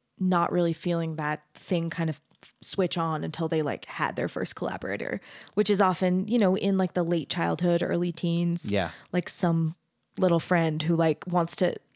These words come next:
Speaker 1: illustrate the stories that the other person's writing or, you know, vice
Speaker 2: So
Speaker 1: versa.
Speaker 2: cool.
Speaker 1: Yeah, I love it.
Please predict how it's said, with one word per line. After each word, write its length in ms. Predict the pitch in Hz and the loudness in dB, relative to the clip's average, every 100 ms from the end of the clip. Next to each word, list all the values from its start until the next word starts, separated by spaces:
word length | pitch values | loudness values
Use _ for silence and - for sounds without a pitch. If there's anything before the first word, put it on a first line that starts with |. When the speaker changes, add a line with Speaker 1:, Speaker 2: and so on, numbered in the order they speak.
| - - 233 | -16 -2 2
Speaker 1:
illustrate 480 | 226 214 - 208 196 | 4 4 4 2 2
the 60 | |
stories 420 | 185 214 180 151 | 0 2 2 2
that 300 | 170 143 - - | 2 0 0 -2
the 120 | - | 0
other 160 | 175 160 | 0 2
person's 340 | 170 156 160 | 0 0 0
writing 380 | 165 160 156 151 | 0 2 0 -2
or, 180 | 147 - | -4 -6
you 80 | - | -6
know, 120 | - | -6
vice 240 | - - - | -2 0 2
Speaker 2:
So 140 | - | 2
Speaker 1:
versa. 180 | 147 107 | 2 2
Speaker 2:
cool. 380 | 92 - - - - | 0 0 -8 -18 -4
Speaker 1:
Yeah, 440 | 381 466 415 269 214 | 2 4 6 4 4
I 100 | 254 | 2
love 280 | 254 220 170 | 2 2 2
it. 220 | 147 - | -2 -4